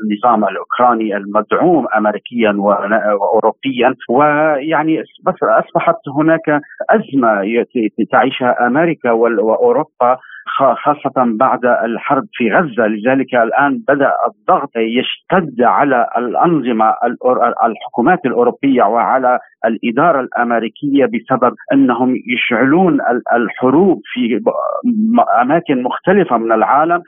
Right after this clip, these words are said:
وبدأوا يعني هناك ضغوطات كبيرة من الرأي العام العالمي الذي بدأت بمسيرات كبيرة، آه، في م-، معظم العواصم الغربية، آه، المؤثرة في، آه، أصحاب،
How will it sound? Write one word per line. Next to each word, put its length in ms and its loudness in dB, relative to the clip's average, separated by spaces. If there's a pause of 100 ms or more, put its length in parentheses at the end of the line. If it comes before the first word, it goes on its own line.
وبدأوا 680 -2
يعني 460 -2 (340)
هناك 360 2 (120)
ضغوطات 640 0 (560)
كبيرة 440 2
من 220 0
الرأي 360 0
العام 320 0
العالمي 460 0
الذي 340 -10
بدأت 280 -2 (100)
بمسيرات 680 0 (140)
كبيرة، 520 0 (380)
آه، 220 2
في 220 0
م-، 240 0
معظم 400 2 (200)
العواصم 560 0 (180)
الغربية، 680 0 (320)
آه، 280 2
المؤثرة 920 -2
في، 240 0
آه، 280 2
أصحاب، 320 0